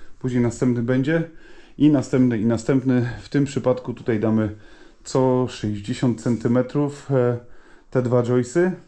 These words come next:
Tu jeszcze nie wiem, czy będę kontynuował co sześćdziesiąt, czy, czy nie, ale mi się wydaje, że co sześćdziesiąt to spokojnie wystarczy.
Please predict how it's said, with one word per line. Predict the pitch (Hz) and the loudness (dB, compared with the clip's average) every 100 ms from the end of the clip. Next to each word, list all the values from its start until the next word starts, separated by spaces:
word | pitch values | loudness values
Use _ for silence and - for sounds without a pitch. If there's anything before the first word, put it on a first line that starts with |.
| - | -10
Tu | - 156 147 | 0 2 4
jeszcze | 135 127 143 | 2 0 0
nie | 139 127 | 2 2
wiem, | 98 95 | 0 -2
czy | 117 | -4
będę | 113 113 | -2 -2
kontynuował | 123 117 123 117 120 | -2 -2 -2 0 0
co | 110 110 | -2 -4
sześćdziesiąt, | 123 117 120 123 113 | -4 -2 -2 -2 -2
czy, | - 113 110 - - - - | 0 -2 -2 -12 -20 -20 -18
czy | - 135 | 0 2
nie, | 170 | 4
ale | 143 | 2
mi | 156 | 0
się | 165 | -4
wydaje, | 151 156 139 | -2 -2 -2
że | 131 | -4
co | 147 | -8
sześćdziesiąt | - 123 123 120 | -4 -4 -2 -4
to | - | -6
spokojnie | - 117 127 113 | -10 -2 2 2
wystarczy. | 104 101 123 - 113 | 0 -2 -4 -2 -6